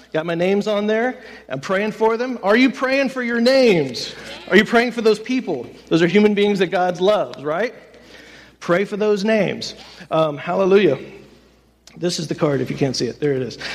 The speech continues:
So it, it's a three-step process. We made it really easy for you, right? Just to help, help us kinda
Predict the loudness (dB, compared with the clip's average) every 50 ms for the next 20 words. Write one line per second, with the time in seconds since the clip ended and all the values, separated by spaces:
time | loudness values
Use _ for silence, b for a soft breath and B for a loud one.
0 | B B 6 6 6 6 4 0 B B B B B -2 0 0 0 -4 -6 -6
1 | -8 -6 -2 0 0 0 0 0 -2 -2 -2 0 -2 -2 -2 -4 -6 -6 -6 -4
2 | -2 0 2 2 2 2 2 2 2 2 2 0 0 -2 -4 -4 -4 -6 -6 -6
3 | -6 -6 -6 -6 -8 -12 B B B B B B B -2 -2 0 0 0 0 0
4 | -2 -4 -4 -6 -2 -2 -2 0 -2 -4 -4 -2 -4 -4 -4 -4 -6